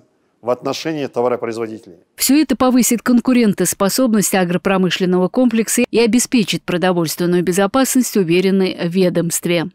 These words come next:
Speaker 2: Ну а фермеры теперь надеются на то, что всё-таки будут услышаны, а проблемы их всё же будут решены. Гульнара Умарова, Ахмедияр Ильясов, Т Д К сорок два, специально для итогов года.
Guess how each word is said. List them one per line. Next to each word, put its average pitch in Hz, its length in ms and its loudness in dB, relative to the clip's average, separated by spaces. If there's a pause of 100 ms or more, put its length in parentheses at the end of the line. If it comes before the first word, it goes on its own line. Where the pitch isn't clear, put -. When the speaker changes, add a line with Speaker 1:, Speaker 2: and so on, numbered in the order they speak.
(120)
Speaker 2:
Ну 285 140 4
а 269 80 2
фермеры 254 420 4
теперь 220 400 0
надеются 214 560 2
на 196 140 0
то, 233 140 -2
что 202 200 -4
всё-таки - 420 -4
будут 190 440 0
услышаны, 190 560 -2
а 160 80 0
проблемы 190 560 0
их 160 100 -6
всё 185 220 -2
же 202 300 0
будут 185 500 0
решены. 170 600 0 (220)
Гульнара 240 360 4
Умарова, 175 420 2
Ахмедияр 170 480 0
Ильясов, 202 540 0
Т 247 100 0
Д 233 140 0
К 165 200 0
сорок 170 320 -2
два, 208 260 0
специально 190 760 0
для 226 260 0
итогов 170 440 0
года. 165 440 0